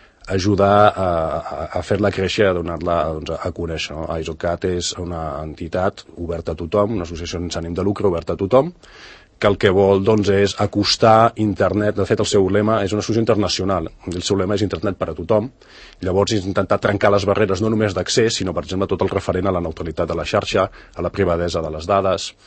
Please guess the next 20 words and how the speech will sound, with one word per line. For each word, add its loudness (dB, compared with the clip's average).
a 0
com 4
els 0
governs 2
o 2
les 0
empreses 0
ens -6
poden 0
controlar 2
d'alguna -2
manera -4
Internet -4
i, -8
per -6
tant, -4
què 0
podem -6
fer, 0
no? -6